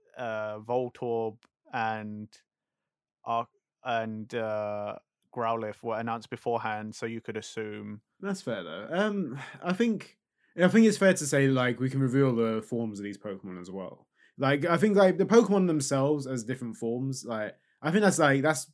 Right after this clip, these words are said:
Speaker 2: pretty fair game now, I think. I think it's fine to
Speaker 1: Yeah,
Speaker 2: actually
Speaker 1: I'm, I mean,
Speaker 2: showcase
Speaker 1: we
Speaker 2: those.
Speaker 1: already said spoilers,
Speaker 2: Yeah.
Speaker 1: so I feel
Speaker 2: Yeah.
Speaker 1: like you might
Speaker 2: I
Speaker 1: as
Speaker 2: feel like
Speaker 1: well,
Speaker 2: they're,
Speaker 1: innit?
Speaker 2: they're,
Speaker 1: Like,
Speaker 2: they're,
Speaker 1: so
Speaker 2: they're good. To, I think it's spo-, like, s-, sto-, uh, story spoilers is probably still a bit raw right now, so I think, like,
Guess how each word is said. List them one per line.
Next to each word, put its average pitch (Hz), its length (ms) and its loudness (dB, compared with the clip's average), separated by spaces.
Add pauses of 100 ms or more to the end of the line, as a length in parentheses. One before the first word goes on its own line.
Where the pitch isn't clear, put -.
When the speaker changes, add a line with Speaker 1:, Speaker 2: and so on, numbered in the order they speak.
Speaker 2:
pretty 170 200 6
fair 131 260 0
game 110 260 -4
now, 98 160 -8
I 98 60 -12
think. 95 240 -16
I 110 100 -6
think 117 200 -6
it's 76 220 -10
fine 113 240 -8
to 117 140 -6
Speaker 1:
Yeah, - 120 4
Speaker 2:
actually 156 180 4
Speaker 1:
I'm, 185 40 -2
I 175 140 4
mean, 170 180 0
Speaker 2:
showcase - 0 -
Speaker 1:
we 185 160 2
Speaker 2:
those. - 20 -8
Speaker 1:
already 135 400 0
said 107 340 -4
spoilers, 101 500 -2
Speaker 2:
Yeah. - 20 -12
Speaker 1:
so 110 160 -4
I 104 120 -2
feel 120 200 -2
Speaker 2:
Yeah. - 0 -
Speaker 1:
like 98 300 -8 (320)
you 165 100 -10
might 160 180 4
Speaker 2:
I - 20 2
Speaker 1:
as - 20 2
Speaker 2:
feel 180 140 4
like 147 160 6
Speaker 1:
well, - 20 0
Speaker 2:
they're, 110 120 -2
Speaker 1:
innit? 139 140 -2 (100)
Speaker 2:
they're, - 0 -
Speaker 1:
Like, 110 240 -4
Speaker 2:
they're, 160 140 -2
Speaker 1:
so 165 160 6
Speaker 2:
they're - 0 -
good. 151 180 4
To, 101 220 -10
I 127 40 -8
think 196 180 0
it's 139 120 -6
spo-, 170 320 2
like, 143 380 0 (480)
s-, 143 200 -8
sto-, 185 180 0
uh, 160 220 4
story 180 340 4
spoilers 139 400 4
is 117 60 -2
probably 120 320 0
still 117 180 -4
a - 20 -6
bit 101 160 -6
raw 104 200 -6
right 92 260 -10
now, - 260 -16
so 92 260 -10
I 95 40 -12
think, 135 280 -10
like, 95 260 -6